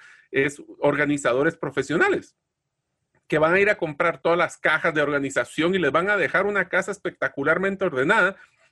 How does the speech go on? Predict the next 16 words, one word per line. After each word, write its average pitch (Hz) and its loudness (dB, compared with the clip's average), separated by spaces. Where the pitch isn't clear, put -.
de 143 0
lo 143 -2
que 143 -2
usualmente 170 0
no 175 0
tenemos 156 -2
ordenado, 139 -2
casa, 165 0
los 131 -6
cuartos 160 0
de - 0
los 120 0
niños, 151 -2
especialmente, 202 -2
miren, 143 -6
yo 175 -8